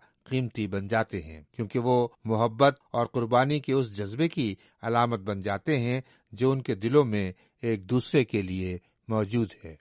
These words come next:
کرسمس کے تہوار نے، جو آج امریکہ اور دنیا کے دوسرے کروڑوں لوگ منا رہے ہیں، ایسی بہت سی کہانیوں کو جنم دیا ہے۔ ان میں سے کچھ سے فیاضی اور امید کا سبق ملتا ہے، اور بعض سے دوستی،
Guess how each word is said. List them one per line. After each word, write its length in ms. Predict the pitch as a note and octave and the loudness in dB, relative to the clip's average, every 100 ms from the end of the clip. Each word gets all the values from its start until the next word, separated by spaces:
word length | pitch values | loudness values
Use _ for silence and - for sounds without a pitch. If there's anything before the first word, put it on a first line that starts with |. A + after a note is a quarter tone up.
| _ - | _ -4
کرسمس 400 | E3 - A#3 - | -4 -2 -6 2
کے 180 | G#3 | 2
تہوار 440 | F#3+ E3+ C#3 C3+ E3 | 4 4 4 4 4
نے، 180 | E3+ E3 | 2 2
جو 160 | D3 | 4
آج 220 | C3+ B2+ B2 | 6 6 2
امریکہ 540 | A2 A#2 A2+ C#3 D3 - _ _ | -2 -4 0 2 2 0 _ _
اور 140 | A#2 A#2 | -2 -2
دنیا 380 | A#2+ C#3 D#3 | -2 0 0
کے 180 | C#3+ B2+ | 0 -2
دوسرے 600 | G2+ C3 D3+ - D#3 G#2 - - | -4 -4 -6 -2 0 0 -2 -2
کروڑوں 540 | C3 C3+ E3 F3+ C#3 | 0 4 6 6 4
لوگ 220 | A2 G#2+ F#2+ - | 4 0 0 -4
منا 200 | A2 G#2 | -2 -2
رہے 260 | G2+ C#3+ | -2 -2
ہیں، 260 | C3 C3+ C#3+ - _ _ | -2 -2 -4 -8 _ _
ایسی 500 | B2 C#3 - D#3+ B2 | -2 -2 0 -2 -2
بہت 380 | A2 A2 B2 F3+ | -4 -4 0 0
سی 200 | - B2+ | -2 -8
کہانیوں 500 | - G#2 G2+ B2+ D3+ | -4 -4 -2 -2 -4
کو 300 | B2 G2+ G2+ - _ _ | -4 -6 -6 -8 _ _
جنم 420 | G2 B2 A#2 G2 | -4 -2 0 -4
دیا 300 | F#2 A2+ F#2+ | -2 -2 -2
ہے۔ 180 | D#2+ E2 E2 _ - | -4 -16 -20 _ -4
ان 100 | D#3+ | 0
میں 140 | E3 | 0
سے 160 | - D#3 | 0 -2
کچھ 300 | F#3+ F3+ - | 2 0 2
سے 200 | E3 C#3+ C#3+ _ - | 4 4 2 _ 0
فیاضی 580 | B2+ B2+ B2+ B2+ D3+ | 2 6 6 4 2
اور 160 | D3 A#2+ | 2 0
امید 300 | A2 B2 C#3 | -2 -4 -4
کا 160 | - - | -6 -6
سبق 360 | G#2+ G2 - | -6 -8 -6
ملتا 320 | A2 G#2 G#2 | -8 -4 -4
ہے، 160 | E2+ D#2+ - _ | -4 -12 -20 _
اور 120 | B2 A#2+ | -4 4
بعض 260 | C#3 D#3+ - | 6 6 4
سے 120 | E3+ | -2
دوستی، 640 | C3+ B2 B2 - C#3+ C#3+ | 0 -2 -2 -4 -4 -2